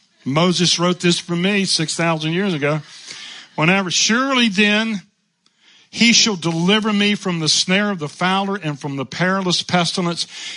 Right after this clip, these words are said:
He shall cover me with his feathers, and under his wings I shall take refuge. His truth shall be my shield and buckler." Now, there are a couple of points I want to make about Psalm ninety-one.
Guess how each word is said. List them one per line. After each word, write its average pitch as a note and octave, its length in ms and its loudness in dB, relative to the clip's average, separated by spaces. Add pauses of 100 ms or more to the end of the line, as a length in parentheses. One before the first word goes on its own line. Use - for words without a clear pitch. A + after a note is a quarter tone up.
He F3+ 160 2
shall D#3+ 220 -2
cover G#3+ 420 0
me G#3+ 180 2
with E3+ 240 0
his D3 260 -2
feathers, G#3+ 680 -2
and D#3 240 -4
under F#3+ 280 0
his C#3+ 280 0
wings F#3+ 560 0 (440)
I E3+ 200 0
shall E3+ 220 -2
take E3+ 300 0
refuge. C3 680 -2
His F3 260 0
truth D#3+ 340 -2
shall - 160 0
be D3 160 0
my C#3+ 220 0
shield D3 640 -2 (420)
and B2 180 -2
buckler." C3 520 -2 (1800)
Now, D#3 220 0
there E3 120 0
are D#3 40 0
a - 20 -10
couple F#3+ 360 0
of C3+ 80 -8
points F3 340 -2
I D3+ 60 -4
want C#3+ 200 -4
to D3+ 80 0
make D#3+ 160 0
about C#3 280 -2
Psalm D3+ 340 0
ninety-one. C3 800 -2